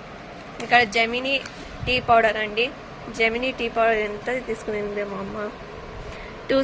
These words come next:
సిక్స్టీ ఫైవ్ రూపీస్ ఇది, ఫైవ్ హండ్రెడ్ గ్రామ్స్ది. ఇక్కడ మీరు చూడవచ్చు, టూ సిక్స్టీ ఫైవ్ రూపీస్, ఫైవ్ హండ్రెడ్ గ్రామ్స్. లవంగాలు, ఇది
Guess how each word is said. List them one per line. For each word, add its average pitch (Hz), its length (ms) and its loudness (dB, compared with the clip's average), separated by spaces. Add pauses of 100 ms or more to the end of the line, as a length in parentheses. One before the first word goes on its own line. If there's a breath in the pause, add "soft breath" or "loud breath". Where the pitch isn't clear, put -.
సిక్స్టీ 254 320 0
ఫైవ్ 233 180 8
రూపీస్ 247 380 0
ఇది, 220 160 2 (540)
ఫైవ్ 240 220 8
హండ్రెడ్ 233 320 4
గ్రామ్స్ది. 233 460 2 (500)
ఇక్కడ 233 220 4
మీరు 220 180 2
చూడవచ్చు, 233 320 2 (120)
టూ 262 80 -2 (160)
సిక్స్టీ 226 280 -2
ఫైవ్ 208 180 6
రూపీస్, 269 240 -6 (120)
ఫైవ్ 226 220 8
హండ్రెడ్ 214 320 0
గ్రామ్స్. 214 380 0 (1400)
లవంగాలు, 233 600 6 (3000)
ఇది 233 200 -2